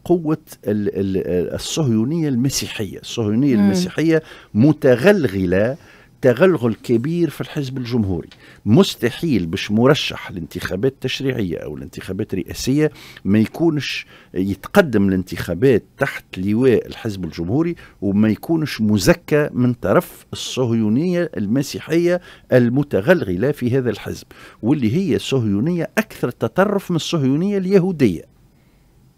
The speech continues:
Speaker 1: فهم؟ باش نفسروا شنو هو منطلقاتها وكذا حكاية طويلة وعريضة، أما حكاية راهي عقائدية،
Speaker 2: مم.
Speaker 1: ماهيش حتى حاجة أخرى.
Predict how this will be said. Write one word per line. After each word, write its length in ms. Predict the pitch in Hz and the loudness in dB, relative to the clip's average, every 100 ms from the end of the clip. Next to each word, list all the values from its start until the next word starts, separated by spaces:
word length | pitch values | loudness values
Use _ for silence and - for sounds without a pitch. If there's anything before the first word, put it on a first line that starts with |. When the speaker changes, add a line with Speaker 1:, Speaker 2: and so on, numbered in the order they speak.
| _ | _
Speaker 1:
فهم؟ 140 | - 101 - - - | -10 -10 -10 -20 -12
باش 260 | 92 117 131 | -8 -2 -2
نفسروا 480 | 123 196 - 131 | 2 0 0 -2
شنو 240 | 123 - 175 | -2 0 2
هو 140 | 143 | 4
منطلقاتها 720 | 127 117 127 110 - 180 175 | 2 0 0 -2 0 -2 0
وكذا 360 | 120 - 110 180 | -2 -2 -2 -2
حكاية 420 | - - 180 160 | -2 0 2 2
طويلة 360 | 131 156 185 160 | 0 -2 0 0
وعريضة، 420 | 143 120 98 - 131 | 0 0 -2 -2 -2
أما 180 | 160 | 0
حكاية 460 | 135 - 254 220 123 | 0 -2 -2 2 4
راهي 300 | 220 175 104 - - - | 6 4 2 -4 -10 -4
عقائدية، 1160 | 123 208 - 311 339 320 311 269 254 135 92 - _ | 6 6 8 10 10 12 12 12 12 12 8 0 _
Speaker 2:
مم. 180 | 226 202 | 0 6
Speaker 1:
ماهيش 380 | 151 262 349 - | 6 6 4 0
حتى 360 | 277 311 - | 2 2 2
حاجة 460 | 202 294 349 359 214 | 4 4 6 6 6
أخرى. 280 | 127 95 | 4 -2